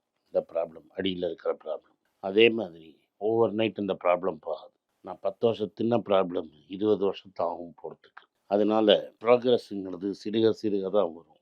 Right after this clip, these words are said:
ஓவர் நைட் ஒபாமா ஆக முடியாதும்பாங்க. அந்த மாதிரி ஓவர் நைட்டா சக்சஸ் வராது.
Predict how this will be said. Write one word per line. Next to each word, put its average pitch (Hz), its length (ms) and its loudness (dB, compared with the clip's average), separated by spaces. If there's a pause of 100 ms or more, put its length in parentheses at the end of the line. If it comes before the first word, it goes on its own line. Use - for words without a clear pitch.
ஓவர் 110 280 0
நைட் 107 280 -6
ஒபாமா 101 360 2
ஆக 90 260 -6
முடியாதும்பாங்க. 85 800 -6
அந்த - 160 -20
மாதிரி 90 240 -18
ஓவர் 98 340 4
நைட்டா 101 300 0
சக்சஸ் - 540 -10 (340)
வராது. 92 340 -2